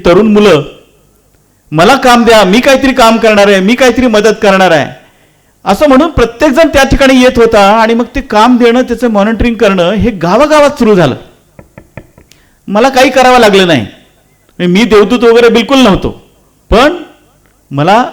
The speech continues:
लोकांना सोबत काम करून, सोबत घेऊन काम करायचं होतं आणि त्या ठिकाणी माझं इमोशनल इंटेलिजन्स असेल किंवा सोशल स्किल्स असतील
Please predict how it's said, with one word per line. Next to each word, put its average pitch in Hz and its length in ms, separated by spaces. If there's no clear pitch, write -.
लोकांना 160 540
सोबत 214 480
काम 226 220
करून, 202 260
सोबत 202 360
घेऊन 294 240
काम 240 220
करायचं 175 380
होतं 135 340
आणि 202 160
त्या 220 140
ठिकाणी 254 380
माझं 208 460
इमोशनल 220 440
इंटेलिजन्स 196 480
असेल 202 320
किंवा 208 160
सोशल 226 380
स्किल्स 190 340
असतील 165 320